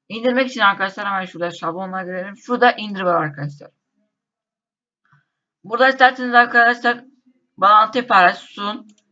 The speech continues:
Başka yerlere de paylaşabilirsiniz arkadaşlar. Mesela story'yi falan atabiliyorsunuz galiba. Şuradan story yok arkadaşlar galiba. Biz bunu direkt indirelim. P N G olarak indirin. Mesela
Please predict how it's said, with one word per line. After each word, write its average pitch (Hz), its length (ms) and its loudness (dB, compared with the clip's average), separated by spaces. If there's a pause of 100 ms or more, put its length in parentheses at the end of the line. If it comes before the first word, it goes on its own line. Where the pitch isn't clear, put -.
(460)
Başka 202 360 0
yerlere 220 280 0
de 214 80 -8
paylaşabilirsiniz 185 720 -2
arkadaşlar. 185 420 -6
Mesela 190 280 -6
story'yi 190 480 -10
falan 185 260 -2
atabiliyorsunuz 170 720 -10
galiba. 151 600 -2 (1080)
Şuradan 185 760 -2 (1600)
story 247 400 0
yok 247 180 4
arkadaşlar 180 460 -2
galiba. 175 460 4
Biz 208 80 -14
bunu 214 220 -8
direkt 220 180 -8
indirelim. 185 500 -6 (1300)
P 214 60 -6 (520)
N 247 360 0
G 240 360 4
olarak 190 400 0
indirin. 185 260 -10
Mesela 208 560 -2